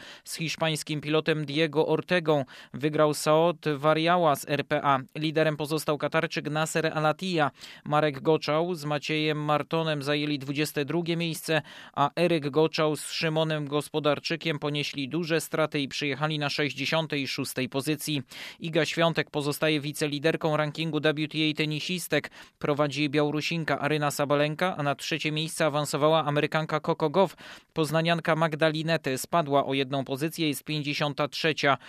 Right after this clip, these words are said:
W rankingu A T P tenisistów Hubert Hurkacz, który powrócił do rywalizacji po przerwie spowodowanej kontuzją kolana i bardzo dobrze zaprezentował się w wygranym przez Polskę turnieju United Cup,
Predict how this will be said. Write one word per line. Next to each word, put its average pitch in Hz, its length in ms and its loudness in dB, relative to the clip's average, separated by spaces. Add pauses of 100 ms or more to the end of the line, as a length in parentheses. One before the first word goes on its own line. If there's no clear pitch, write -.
(240)
W 131 100 -6
rankingu 147 460 0
A - 20 6 (120)
T 151 100 -6
P 156 140 -4
tenisistów 156 640 -2
Hubert 151 340 0
Hurkacz, 160 440 -2
który 139 200 -2
powrócił 147 480 0
do 139 80 2
rywalizacji 143 640 0
po 131 120 -2
przerwie 139 420 0
spowodowanej 139 640 0
kontuzją 139 500 -2
kolana 165 420 0 (140)
i 185 100 -8
bardzo 156 280 2
dobrze 143 340 0
zaprezentował 135 680 0
się 143 180 -2
w 120 100 -8
wygranym 143 480 0
przez 131 240 -4
Polskę 147 400 -2
turnieju 143 420 -2
United 147 640 -2
Cup, 170 220 0